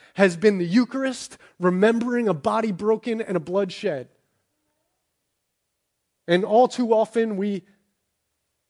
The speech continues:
get caught up in good messages and trying to apply them to our lives.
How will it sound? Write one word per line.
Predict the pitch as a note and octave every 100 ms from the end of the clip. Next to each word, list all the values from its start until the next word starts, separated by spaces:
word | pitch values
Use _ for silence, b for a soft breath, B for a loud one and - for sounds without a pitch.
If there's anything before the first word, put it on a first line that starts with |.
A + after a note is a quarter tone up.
| _ _ _
get | A3 A3
caught | - G#3+ G#3+
up | G#3+ G#3 -
in | E3 D#3 D#3 _ _ _ _ _ _ _ _ _ _ _ -
good | A3 G3
messages | G3 G#3 G3 G#3+ F3+ G#3 D3+
and | C3+
trying | - F#3 F#3+
to | E3+
apply | - F#3 F3
them | F3 D#3
to | D#3+
our | C#3+
lives. | C3+ A#2+ G#2 G2+ -